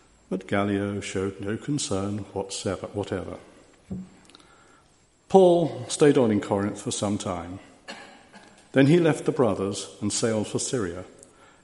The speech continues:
accompanied by Priscilla and Aquila. Before he sailed, he had his hair cut off at Cenchreae because of a vow he had taken. They arrived at Ephesus, where Paul left Priscilla and Aquila.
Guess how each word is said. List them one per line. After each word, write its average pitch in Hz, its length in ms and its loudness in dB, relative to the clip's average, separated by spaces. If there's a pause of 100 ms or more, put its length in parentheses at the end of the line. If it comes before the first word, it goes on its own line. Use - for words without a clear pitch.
(180)
accompanied 135 560 2
by 123 160 2
Priscilla 139 720 0
and 120 140 -4
Aquila. 101 400 -4 (1300)
Before 185 320 6
he 165 120 6
sailed, 120 540 2 (500)
he 147 80 6
had 139 200 2
his 147 180 4
hair 131 200 4
cut - 320 -6
off 92 240 -4 (720)
at - 100 0
Cenchreae 98 640 0 (720)
because 131 300 4
of 135 80 2
a 135 80 8
vow 123 320 6
he 104 140 -2
had 95 120 -2
taken. 98 420 -4 (1500)
They 107 120 4
arrived 135 420 4
at 123 100 2
Ephesus, 131 540 -2 (160)
where 104 100 0
Paul 147 360 4
left 127 320 0
Priscilla 98 400 -6
and 101 180 -8
Aquila. - 580 -12